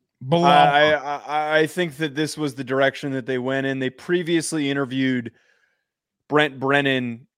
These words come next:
Speaker 2: when they hired their last head coach, Jed Fish. He comes from San Jose State. His total record, thirty-four and forty-eight. Not good on paper, but same time, he's doing it at San Jose State. Not exactly a, a recruiting hotbed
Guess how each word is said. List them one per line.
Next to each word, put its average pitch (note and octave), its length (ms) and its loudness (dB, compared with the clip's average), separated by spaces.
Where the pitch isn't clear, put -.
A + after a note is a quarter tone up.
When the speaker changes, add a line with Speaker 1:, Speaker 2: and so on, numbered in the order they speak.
Speaker 2:
when C3 160 -4
they B2 100 0
hired C3 400 4
their B2 160 -2
last B2+ 380 0
head B2+ 220 -4
coach, B2 340 -6
Jed A#2 220 -4
Fish. C#3 440 0
He C3+ 120 -6
comes C#3+ 300 -6
from C3+ 500 -4
San C3 260 -2
Jose A#2+ 200 -4
State. C3 420 -2
His A#2+ 160 -10
total A#2+ 280 -2
record, C3+ 500 4
thirty-four C3 760 -2
and A#2 260 -6
forty-eight. B2+ 560 0
Not A3+ 220 6
good G#3+ 140 8
on D#3+ 120 2
paper, F3 520 0
but E3+ 380 6
same F3 280 0
time, D3+ 320 2
he's C#3+ 120 -6
doing E3 240 -2
it D3 80 -4
at C#3 100 -4
San C#3 200 -4
Jose B2+ 220 -6
State. C#3 280 -2
Not D3 160 0
exactly C#3 520 -2
a, B2+ 200 2
a C3 60 -2
recruiting B2+ 580 -6
hotbed C3 800 -2